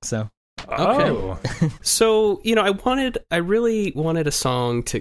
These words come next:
Speaker 2: that, and I felt like this was the best candidate for it, that kind of represents a bit of the goofier side
Speaker 3: Okay.
Speaker 2: of Kurt, you know what I mean? I'm thinking of songs like, you know, Beeswax, Aero Zeppelin, all those tracks <laughs> on, like, Incesticide that are just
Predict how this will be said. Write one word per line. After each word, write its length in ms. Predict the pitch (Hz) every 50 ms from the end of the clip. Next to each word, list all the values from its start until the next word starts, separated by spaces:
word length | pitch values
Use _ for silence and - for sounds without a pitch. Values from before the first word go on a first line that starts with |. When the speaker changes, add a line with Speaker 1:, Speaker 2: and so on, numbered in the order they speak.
| - -
Speaker 2:
that, 300 | - 120 113 110 104 - -
and 80 | 127 123
I 60 | 123
felt 160 | - 156 151
like 80 | 135 -
this 180 | 120 117 -
was 120 | - 117 113
the 60 | 120 113
best 420 | - 110 107 - - - - -
candidate 460 | - - 113 107 104 101 104 104 -
for 240 | - - 95 98 98 95
it, 140 | 90 -
that 120 | - 95 -
kind 160 | - 123 117
of 100 | 113 107
represents 840 | 95 95 - - 110 104 - 104 101 95 98 95 90 - - - - - _ _ _ _ _ - -
a 40 | 113
bit 140 | - 120 120
of 80 | 113
the 80 | 110 104
goofier 440 | - - 107 104 - 113 110 110 -
side 560 | - - 104 107 107 107 107 107 110 123 - - - -
Speaker 3:
Okay. 220 | 113 120 - - 113
Speaker 2:
of 100 | 110 -
Kurt, 340 | - - 110 110 113 110 -
you 100 | 120 113
know 60 | 107
what 60 | 107
I 40 | 107
mean? 360 | 107 107 107 107 110 110 110 - -
I'm 180 | - 107 107 -
thinking 240 | - 113 104 107 104
of 100 | 101 -
songs 340 | - 107 98 98 98 -
like, 280 | 101 98 98 95 - - - - _ _ _ _ _ _ _ _ _ _ -
you 100 | - 139
know, 220 | 98 90 87 95 - _
Beeswax, 640 | 117 110 104 101 - 101 92 90 92 95 - -
Aero 180 | 113 110 110 104
Zeppelin, 320 | 104 101 95 - 104 104
all 100 | 113 143
those 160 | 151 131 -
tracks 360 | - - 127 110 110 - - -
<laughs> 20 |
on, 60 | - -
like, 160 | 120 98 -
Incesticide 760 | - 101 95 - - 92 - - 110 - - 107 101 101 98
that 100 | 98 92
are 80 | 92 90
just 380 | - 90 87 - - - -